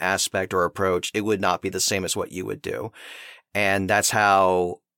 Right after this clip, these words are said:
I know some characters are just meant for Jun over here than they would be for anyone else. And,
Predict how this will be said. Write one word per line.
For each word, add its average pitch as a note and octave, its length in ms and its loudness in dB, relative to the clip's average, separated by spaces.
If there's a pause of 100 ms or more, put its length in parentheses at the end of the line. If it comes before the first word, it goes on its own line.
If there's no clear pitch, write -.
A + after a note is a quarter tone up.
I G#2+ 80 2
know G2+ 460 2
some A#2 260 2
characters G2+ 400 0
are F#2+ 40 -8
just F#2+ 200 -4
meant G2 580 -4 (280)
for F2 400 -2
Jun F#2 360 -2
over E2+ 220 -2
here E2+ 380 -2
than E2+ 160 -6
they E2 80 -4
would E2 200 -4
be E2+ 200 -4
for D#2+ 260 -2
anyone D#2 260 -6
else. D#2+ 440 -2
And, D#2 520 -4